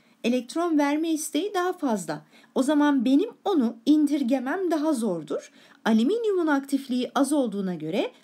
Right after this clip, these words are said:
alüminyum iyonlarının indirgenmesi daha kolay olacaktır magnezyum artı iki iyonlarının indirgenmesine göre. Bir metalin,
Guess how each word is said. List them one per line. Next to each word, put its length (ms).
alüminyum 600
iyonlarının 680
indirgenmesi 920
daha 240
kolay 300
olacaktır 580
magnezyum 600
artı 300
iki 160
iyonlarının 540
indirgenmesine 800
göre. 280
Bir 300
metalin, 540